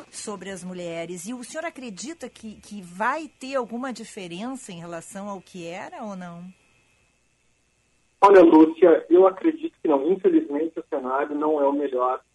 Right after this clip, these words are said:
Speaker 2: possível, né? Apesar dessa promessa de um Talibã moderado, que não, não se concretizou até o momento, né? Nós seguimos relatos da imprensa internacional colocando professores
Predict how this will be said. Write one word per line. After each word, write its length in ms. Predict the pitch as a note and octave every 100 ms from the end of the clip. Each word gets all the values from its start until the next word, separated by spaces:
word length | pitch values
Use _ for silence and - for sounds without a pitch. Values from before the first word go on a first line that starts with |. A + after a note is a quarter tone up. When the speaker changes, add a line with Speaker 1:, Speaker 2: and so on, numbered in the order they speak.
| -
Speaker 2:
possível, 600 | - _ B2 A2 G2+ -
né? 240 | - A2+ A#2+
Apesar 400 | A2 - A#2+ C3+
dessa 200 | C3 -
promessa 560 | - A2 A2+ C#3+ D3 A#2+
de 120 | A#2+
um 60 | A#2+
Talibã 640 | A#2+ A#2+ A#2+ B2+ B2 A2 -
moderado, 500 | - A#2+ - C3+ - _
que 80 | A#3
não, 340 | A#3 A#3 G#3 _
não 120 | - A#3+
se 100 | _
concretizou 680 | C3+ A#2+ - B2 - - -
até 140 | -
o 60 | A#2
momento, 640 | A#2 A2 A#2+ E3 D#3+ - - _ _ _ _ -
né? 340 | A2+ C3 -
Nós 240 | C3 C3+ C#3 -
seguimos 460 | A#2+ D3 E3 -
relatos 680 | D3+ C3+ A#2+ C#3 B2+ C#3 C3+
da 80 | C3
imprensa 760 | B2+ B2 C3 C#3 - B2+ A#2 A#2
internacional 840 | A#2 B2+ A#2+ A#2+ - A#2 C3 D3+
colocando 800 | D3 C3+ - C#3 C#3+ D3 C3 B2
professores 760 | - C#3 C3+ - D#3 D#3+ D#3